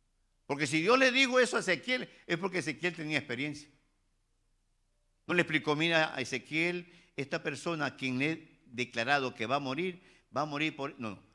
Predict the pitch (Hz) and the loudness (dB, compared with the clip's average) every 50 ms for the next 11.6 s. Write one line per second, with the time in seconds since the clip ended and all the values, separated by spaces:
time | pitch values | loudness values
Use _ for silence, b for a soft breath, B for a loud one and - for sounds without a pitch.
0 | _ _ _ _ _ - - 107 107 95 127 143 143 123 95 113 104 95 92 87 | _ _ _ _ _ -4 -2 -2 -2 0 0 0 0 0 -2 -6 -6 -6 -6 -8
1 | 107 101 - 92 87 - 131 123 - 131 127 123 127 - - 101 95 - 110 98 | -10 -10 -10 -10 -8 -6 -6 -6 -4 -6 -6 -6 -6 -8 -10 -12 -12 -8 -8 -6
2 | 104 110 110 101 98 104 92 98 120 151 156 - - 147 - - 120 117 143 165 | -6 -6 -8 -8 -8 -12 -10 -4 -2 -2 -2 0 -2 -4 -2 0 0 2 2 0
3 | 160 139 B B B B B - 117 117 113 - - 110 104 117 123 110 98 - | 0 -2 B B B B B -2 -2 -2 -2 -2 -2 -4 -2 0 -2 -4 -4 -4
4 | 107 104 107 117 120 - - - 202 214 202 214 208 185 160 160 151 131 143 131 | -4 -4 -4 -4 -6 -8 -4 -2 0 0 0 0 -2 -2 -2 -2 -4 -4 -4 -4
5 | 123 120 - - 180 190 190 180 147 B B B B B 127 123 156 180 175 165 | -6 -6 -4 -4 -4 -2 -4 -8 -12 B B B B B -10 -4 -2 -2 -2 -2
6 | 156 135 147 156 151 160 143 107 123 135 156 202 240 240 - - 143 143 147 147 | -2 -4 -4 -4 -2 -2 -2 0 0 0 2 0 0 0 0 0 2 2 2 0
7 | 135 123 139 127 127 113 - - - 190 175 160 151 147 139 123 117 98 - - | 0 0 -2 -2 -2 -6 -8 -4 0 0 0 0 -2 -4 -4 -4 -6 -6 -10 -16
8 | - _ _ _ _ _ _ _ _ _ _ _ _ _ _ _ _ _ _ _ | -20 _ _ _ _ _ _ _ _ _ _ _ _ _ _ _ _ _ _ _
9 | _ _ _ _ _ _ _ _ _ _ _ _ _ _ _ _ _ _ _ _ | _ _ _ _ _ _ _ _ _ _ _ _ _ _ _ _ _ _ _ _
10 | _ _ _ - - 165 196 202 233 233 214 180 220 214 214 208 208 214 196 208 | _ _ _ -6 -2 -2 -2 -2 -2 -6 -4 -4 -4 -2 -2 -2 -2 -2 -2 -2
11 | 190 143 156 151 151 165 180 180 165 131 - | -4 -2 -2 0 2 2 2 0 -2 -10 -14